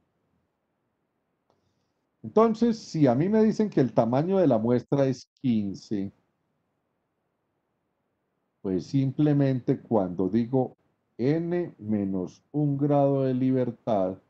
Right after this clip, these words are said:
entonces vengo y busco catorce, ¿cierto? Y cuando mi z de uno menos, eh, perdón, mi t, este es t,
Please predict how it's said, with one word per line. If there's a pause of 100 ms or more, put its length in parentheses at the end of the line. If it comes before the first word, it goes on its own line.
(500)
entonces
vengo
y
busco (560)
catorce, (580)
¿cierto? (3000)
Y
cuando (140)
mi
z (1080)
de
uno (120)
menos,
eh,
perdón, (260)
mi
t, (640)
este
es
t,